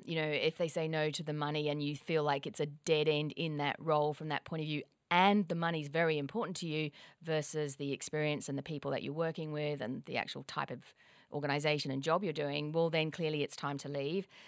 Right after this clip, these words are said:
It might be that the company's going through hard times and you wanna wait and see what happens in the next financial year. Or, you know, there's, there's so many different aspects there, but it's really important here to just remind ourselves that money is not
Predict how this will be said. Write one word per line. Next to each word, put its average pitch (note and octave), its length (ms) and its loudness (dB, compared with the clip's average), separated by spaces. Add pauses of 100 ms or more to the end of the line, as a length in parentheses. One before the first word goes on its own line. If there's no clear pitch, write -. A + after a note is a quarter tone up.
(200)
It - 140 0
might G3 240 6
be F#3+ 100 6
that E3 120 4
the D3+ 60 -6
company's F3+ 320 2
going E3+ 240 4
through E3 140 2
hard D#3+ 260 4
times G3+ 460 4
and F3 120 4
you F3+ 140 2
wanna E3+ 200 0
wait D#3+ 380 4
and E3 160 -2
see E3+ 260 0
what D#3+ 160 -2
happens D#3 440 -2
in D#3+ 80 0
the E3 80 0
next C4 300 -2
financial C#3 440 -4
year. C3 360 -2
Or, A#2 180 -2 (320)
you F#3+ 80 -4
know, F3 80 6
there's, F3+ 260 4
there's F#3+ 180 0
so A#3+ 160 2
many A#3+ 200 2
different F3 460 -4
aspects E3 420 -2
there, F#3 220 2
but F#3 160 2 (600)
it's - 120 -8
really F#4 140 0
important A3+ 340 0
here D3 460 0 (100)
to E3 260 -6
just F3+ 260 -8
remind D#3 360 0
ourselves D3 360 -2
that - 200 -8
money F3+ 420 -2
is C#3+ 140 -2
not D3 400 0